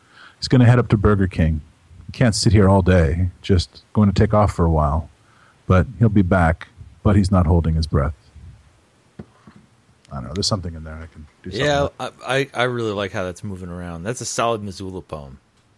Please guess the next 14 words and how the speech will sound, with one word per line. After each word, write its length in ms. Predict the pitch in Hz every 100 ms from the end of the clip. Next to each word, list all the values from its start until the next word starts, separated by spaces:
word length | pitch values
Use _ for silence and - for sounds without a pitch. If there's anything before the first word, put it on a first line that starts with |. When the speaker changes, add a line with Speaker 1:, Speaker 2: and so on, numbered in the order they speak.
| _
Speaker 1:
Yeah, 80 | - - _
<laughs> 180 | _ -
that's 180 | 120 -
what 80 |
I'm 140 | 123 123
doing. 340 | 131 120 104 _ _ _ _
Solid 420 | - - 104 107
Missoula 380 | 107 101 101 101
poems. 580 | 95 92 82 82 - - -
Speaker 2:
Yeah. 300 | 98 101 92 _ _ _ -
It's, 200 | 107 -
it's, 260 | 113 113 -
uh, 240 | 107 98 -
it's, 360 | 113 - 110